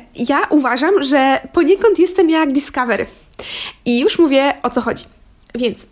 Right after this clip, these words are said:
na zajęciach ostatnio, e, miałam taką super panią gościnię, która opowiedziała nam, e, o swojej pracy. No i jakoś tak po prostu od słowa do słowa przeszło do, e, historii, e, skoków narciarskich.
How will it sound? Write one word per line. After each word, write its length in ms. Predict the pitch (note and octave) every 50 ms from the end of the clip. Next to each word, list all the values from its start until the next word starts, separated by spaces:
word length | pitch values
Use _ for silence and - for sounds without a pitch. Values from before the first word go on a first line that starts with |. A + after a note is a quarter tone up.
| -
na 540 | - B3+ B3 B3 B3 B3 B3 B3 B3 B3+ B3 -
zajęciach 460 | - D4 D#4+ E4 D4+ - B3+ A3+ -
ostatnio, 460 | B3+ - - A#3 - - A3 A3+ F4 - - - - - - - - -
e, 140 | - A#3+ A#3+
miałam 240 | B3+ C4 B3+ B3+
taką 240 | B3+ C#4 - C4+ C4
super 400 | B3+ - - E4 - - - F#3
panią 280 | - C4+ B3+ B3+ B3+ B3
gościnię, 400 | C#4 C#4 - - A3+ A#3+ A3+ A#3+ - - _ _ _ - -
która 300 | - - - - C#4 B3
opowiedziała 500 | - - - D4+ C#4+ C#4 C4+ C4 C4+ C#4
nam, 320 | C4+ B3+ B3 B3 B3+ C4+ C4 - _ _ _ _ _ _ _ _ _ _ _ _ _ - - - A#3
e, 120 | A#3+ A#3+ A#3+
o 140 | C#4 D4 D#4
swojej 300 | D#4 - - C4+ C4 B3+
pracy. 360 | - - - A3 - B3+ - - - - - - - -
No 140 | B3 C4 D4
i 80 | D4+ E4+
jakoś 260 | C#5 D5 A#4+ G#4+ -
tak 140 | - E4+ F4
po 80 | D#4
prostu 360 | - - E4 E4+ E4+ - -
od 140 | - - -
słowa 280 | - - G4 G4+ F4 C#4+
do 100 | A#3+ A#3+
słowa 400 | - - B3 A#3+ E4 D#4+ D#4+ - - - -
przeszło 380 | - - F#4+ G4+ - - G#4 F#4+
do, 380 | B3 A#3+ B3+ C#4 C#4 C#4+ C#4 - - - - - - - - _ -
e, 360 | B3 B3 B3 A#3+ A#3+ A#3+ A#3+
historii, 520 | A#3+ - B3+ - - C#4 C4+ C4+ C4 C4+ C4+ - _ _ _ _
e, 220 | - A#3 A#3 A#3 A#3
skoków 400 | A3+ - - C#4 - A3+ - -
narciarskich. 580 | B3 A#3 A3+ - - A3 - - - - -